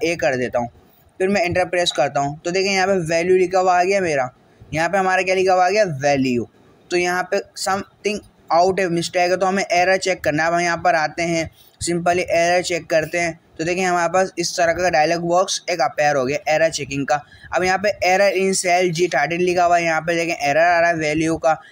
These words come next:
error in value, a value used in the formula is of the wrong data type, जो इसकी data टाइप है वो wrong वे में है, ठीक है,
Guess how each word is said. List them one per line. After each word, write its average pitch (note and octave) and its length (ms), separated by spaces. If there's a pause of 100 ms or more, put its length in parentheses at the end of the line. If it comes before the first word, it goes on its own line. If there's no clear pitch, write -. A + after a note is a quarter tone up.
(220)
error F3+ 240
in F3+ 220
value, E3 280 (100)
a E3 160
value E3 340
used F3+ 300
in F3 180
the E3 80
formula E3 420 (400)
is F3+ 180 (200)
of E3 220
the F3 100
wrong E3 380 (340)
data E3 300
type, B2+ 240 (300)
जो F3+ 140
इसकी G3 200
data G3 240
टाइप G3+ 220
है G#3+ 60
वो G3 180
wrong D#3 320
वे G3 180
में G3+ 140
है, G3 180
ठीक F3+ 320
है, G#3 100